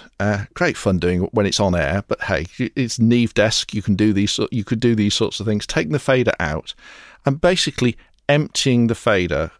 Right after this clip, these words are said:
of cigarette ash, because basically the reason the fader wouldn't move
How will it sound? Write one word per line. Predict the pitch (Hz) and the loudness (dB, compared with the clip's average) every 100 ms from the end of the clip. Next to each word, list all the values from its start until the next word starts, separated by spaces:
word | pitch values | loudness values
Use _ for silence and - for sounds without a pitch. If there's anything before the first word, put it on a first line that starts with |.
| - - - - | -20 -20 -6 0
of | 101 92 - | 0 0 -8
cigarette | - 127 104 95 92 85 | -2 -2 2 2 2 -2
ash, | 80 - - _ | -4 -6 -10 _
because | - - 117 | -8 -2 -4
basically | - 330 190 - 165 147 | -2 0 0 0 0 0
the | 131 117 | 2 4
reason | 151 214 127 | 4 2 0
the | 101 | 0
fader | 107 98 90 | 2 2 2
wouldn't | 92 95 | 0 0
move | 101 101 101 | 2 2 2